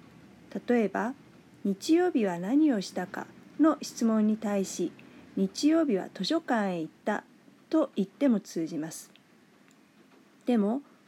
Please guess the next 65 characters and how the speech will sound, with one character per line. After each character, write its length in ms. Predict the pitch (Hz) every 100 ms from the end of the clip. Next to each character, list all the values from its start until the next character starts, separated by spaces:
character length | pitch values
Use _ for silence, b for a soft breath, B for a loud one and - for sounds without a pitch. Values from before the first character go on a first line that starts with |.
| _
こ 100 | 240
れ 120 | 302
ら 120 | 370 285
の 120 | 214
文 280 | 226 214 190
に 100 | 170
は 100 | 170
主 240 | - 320
語 120 | 311
が 180 | 220 -
あ 40 | 185
り 100 | 208
ま 160 | 214
せ 220 | 214 202
ん。 100 | 190 - _ b b b b b b _
し 120 | -
か 140 | 254 240
し、 200 | - - b b b
こ 140 | 269 269
こ 100 | 339
ま 120 | 359
で 140 | 269
考 340 | 240 254 262 262
え 160 | 269 220
が 160 | 180
及 160 | 180 196
ば 140 | 240
な 140 | 240 240
い 80 | 233
と、 120 | 165 -
つ 200 | - 339
い 160 | - -
日 100 | 190
本 300 | 185 269 277
語 100 | 269
の 140 | 269 262
語 120 | 247
順 300 | 247 247 226
で 200 | 214 - b b -
日 360 | 208 - - 320
曜 180 | 330
日 200 | 277 175 - _ _
か 120 | 330
ら 160 | 302 - -
英 200 | 214 196
文 240 | 208 202
を 60 | 208
始 240 | 196 202
め 120 | 190
て 280 | 190 277 - _ _
ト 140 | 233
ン 100 | 214
チ 160 | - 208
ン 80 | 190
カ 180 | 185
ン 80 | 190
に 120 | 285
な 100 | 247
っ 40 | 220
て 180 | - 175
し 160 | -
ま 100 | 147
い 80 | -
ま 140 | 294
す。 200 | - -